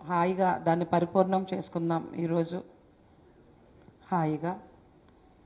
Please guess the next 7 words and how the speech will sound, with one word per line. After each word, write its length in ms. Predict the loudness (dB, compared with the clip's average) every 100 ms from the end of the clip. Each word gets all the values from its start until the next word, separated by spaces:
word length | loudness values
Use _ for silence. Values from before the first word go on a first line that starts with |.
| -18
జగన్నాథుని 840 | -4 -2 0 0 0 0 -2 -4 -6 -10
శక్తితో 460 | -10 -6 0 2 2 0 0
అనుసంధానం, 760 | 0 2 0 2 0 0 -4 -10 -16 -20 -20 -20 -20 -20 -20 -20 -20 -20 -12 -2
ఒకే 520 | 0 4 4 2 -2
లక్ష్యం 440 | -2 -2 -2 -4 -2
కోసం 360 | 0 -2 -2
పనిచేస్తున్న 720 | -2 -2 -2 -4 -4 -6 -8